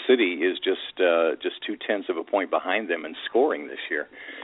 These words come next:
I think A J McCarron has enough, has had enough games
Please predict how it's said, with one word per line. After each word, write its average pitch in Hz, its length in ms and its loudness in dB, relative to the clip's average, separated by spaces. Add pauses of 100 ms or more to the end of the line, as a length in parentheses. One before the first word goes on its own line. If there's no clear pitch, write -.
(160)
I 190 100 8
think 294 200 4
A 180 100 6
J - 120 2
McCarron 131 540 2
has 104 160 0
enough, 98 300 2
has 92 260 -4
had 113 140 2
enough 110 220 0 (120)
games 92 440 4